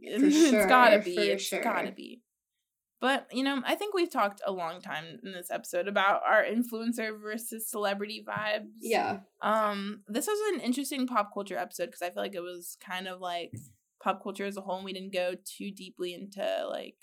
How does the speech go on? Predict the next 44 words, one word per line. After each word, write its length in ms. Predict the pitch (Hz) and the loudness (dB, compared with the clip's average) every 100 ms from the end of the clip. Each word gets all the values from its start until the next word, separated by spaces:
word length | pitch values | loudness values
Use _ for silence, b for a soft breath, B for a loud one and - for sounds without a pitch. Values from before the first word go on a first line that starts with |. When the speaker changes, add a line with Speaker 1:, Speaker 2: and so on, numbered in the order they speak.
| - | 0
Speaker 2:
But 60 | |
that's 180 | 262 392 | 2 2
okay. 240 | 403 214 190 | 2 2 2
This 160 | 233 | 2
is 80 | 262 | 2
our 100 | 247 | -2
first 400 | 240 226 208 - | -2 -2 -4 -4
pop 240 | - 208 - | -4 -6 -2
culture 280 | 196 190 180 | -4 -4 -8
little 220 | 180 - | -8 -8
thing, 220 | 190 - | -8 -4
so 180 | 190 196 | -4 -4
the 120 | 185 | 0
next 260 | 185 190 - | 2 2 0
one 140 | 175 | 0
we 120 | 165 170 | 0 0
can 160 | 185 | -2
come 140 | 175 196 | 0 0
Speaker 1:
Yeah. 140 | 120 | 0
Speaker 2:
with, 200 | 160 - | -4 -6
like, 220 | 160 156 | -6 -6
more, 680 | 175 175 160 156 151 - - | -6 -2 0 0 -2 -4 -4
like, 300 | 190 185 - - | -6 -6 -10 2
in 200 | 190 180 | 4 6
the, 260 | 170 170 - | 2 0 0
in 180 | 190 185 | 2 4
the 300 | 180 180 180 | 2 2 0
past 200 | 180 190 | -6 -4
few 80 | 214 | 4
Speaker 1:
Yeah. 120 | 196 170 | 4 4
Speaker 2:
months 180 | - | 0
thing. 220 | - - 190 | -4 0 2
This 120 | 254 | 2
is 80 | 311 | 2
just 140 | 339 | 2
our 100 | 254 | 0
first 260 | - 196 196 | 0 0 0
Speaker 1:
Uh, 20 | |
yeah, 240 | 214 196 170 | 2 4 6
I 20 | |
also 220 | 185 233 | 8 8
Speaker 2:
episode. 180 | 302 - | 8 6
Speaker 1:
feel 140 | 277 254 | 2 -2
like, 160 | 240 | -6